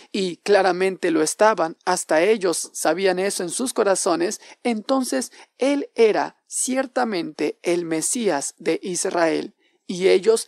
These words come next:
se estaban enfrentando al poder y la autoridad del reino de Dios en la presencia misma del reino eterno. Además, Jesús trazó una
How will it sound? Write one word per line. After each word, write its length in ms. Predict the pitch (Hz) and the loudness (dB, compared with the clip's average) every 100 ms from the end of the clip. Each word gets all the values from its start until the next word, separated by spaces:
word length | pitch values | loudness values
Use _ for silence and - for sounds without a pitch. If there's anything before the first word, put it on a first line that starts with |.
| - - | -12 -6
se 320 | - 226 226 | 2 2 4
estaban 640 | 214 - - 247 254 240 - | 0 -2 -2 0 0 -2 -2
enfrentando 1000 | 247 220 240 233 202 202 170 160 156 - - - | -4 -2 -2 -2 0 0 0 -2 -4 -6 -14 -4
al 220 | 190 190 | -2 -2
poder 580 | - 190 185 233 196 - | -2 0 4 4 2 -4
y 140 | 220 208 | -4 0
la 160 | 196 | 0
autoridad 840 | - 226 247 226 254 254 208 175 - - - | 2 0 0 0 -2 -2 0 0 -2 -12 -8
del 300 | 190 208 185 | -2 0 0
reino 640 | - - - 240 254 254 | -2 -2 2 2 2 0
de 140 | 240 226 | 2 2
Dios 420 | 202 165 160 - _ _ | 2 -2 -2 -8 _ _
en 180 | 196 208 | -4 0
la 160 | 185 - | -2 0
presencia 720 | 180 - 233 233 208 196 160 | -2 0 -2 -4 -2 0 0
misma 680 | 170 240 277 - 170 139 - _ - | 0 2 2 2 -2 -4 -6 _ -2
del 320 | 185 175 170 | 0 2 2
reino 380 | 180 185 175 165 | 2 2 0 -2
eterno. 600 | - 165 156 151 127 _ _ _ _ | 2 0 0 -2 -6 _ _ _ _
Además, 540 | - 160 156 170 220 - - - | -2 0 2 0 -2 -6 -20 -10
Jesús 500 | - 190 - 202 - | -6 -4 -4 -6 -4
trazó 500 | 190 170 - 208 - - | -2 -2 0 0 -2 -4
una 400 | 233 233 202 | -2 -2 -2